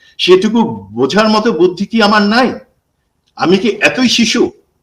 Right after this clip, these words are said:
তিনি সেই শিশু ছিলেন না। এখন এই প্রশ্ন আসে যে না, তিনি যদি শিশু না হন, তিনি বোকাশোকা মানুষ বুঝতে পারেন নাই। No, তাকে এইভাবেই বলা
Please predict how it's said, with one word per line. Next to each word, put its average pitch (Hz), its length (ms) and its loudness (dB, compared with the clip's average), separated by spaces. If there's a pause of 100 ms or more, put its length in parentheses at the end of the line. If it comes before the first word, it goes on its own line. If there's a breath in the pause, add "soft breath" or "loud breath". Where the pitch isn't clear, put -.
(420)
তিনি 190 180 2
সেই 208 180 0
শিশু 180 280 -6
ছিলেন 160 340 -2
না। 101 240 -6 (380)
এখন 208 260 2
এই 202 180 2
প্রশ্ন 185 320 0
আসে 170 200 -4
যে 165 180 0
না, 127 140 -4
তিনি 190 280 -2
যদি 208 220 -2
শিশু 190 280 -6
না 190 160 2
হন, 147 220 -2 (220 loud breath)
তিনি 180 140 2
বোকাশোকা 185 500 4
মানুষ 156 360 0
বুঝতে 139 340 -6
পারেন 123 260 0
নাই। 120 240 -2 (640)
No, 135 180 4 (600)
তাকে 165 220 2
এইভাবেই 208 400 6
বলা 190 220 4